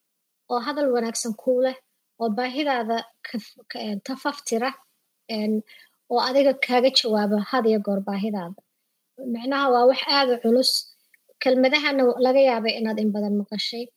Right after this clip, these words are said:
laakiin waxaynu hadda ku duweynaa xagga ilmaha edebtooda. Marka, Een, brain developmentigana foundationkeeda waxay tahay relationships. Waa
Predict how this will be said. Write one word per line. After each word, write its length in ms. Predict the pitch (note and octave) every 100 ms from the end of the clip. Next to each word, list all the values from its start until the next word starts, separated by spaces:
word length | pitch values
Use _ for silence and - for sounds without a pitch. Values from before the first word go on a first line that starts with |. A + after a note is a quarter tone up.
| _ _ -
laakiin 420 | A3 - - B3+ A#3+ _ _ _ -
waxaynu 320 | C4 - A#3+ A3+
hadda 240 | B3+ A3+
ku 140 | - A#3
duweynaa 540 | G3+ G#3+ G3+ G3+ G#3+ G#3+ _ _ _
xagga 420 | - - A#3+ G#3 G3+ - _ _ -
ilmaha 380 | G#3+ A3 G#3 - _ _ -
edebtooda. 540 | G#3 A3 - G3+ F#3 - _ _ _ _ _ _
Marka, 260 | C#4+ C#4+ - - _ _ - - C#4
Een, 360 | C4+ A#3+ A#3+ -
brain 320 | A3 D#4 E4+
developmentigana 840 | C#4+ C4 C4 B3+ - A#3 A3+ A3
foundationkeeda 920 | G#3+ C4 B3 A#3+ D4 D4 B3+ G#3+ G#3 G#3
waxay 260 | G#3+ A3+
tahay 280 | - B3 C#4 C4+ _ _ _
relationships. 760 | - G#3 G#3 - G3+ - - - - _ _
Waa 120 | A#3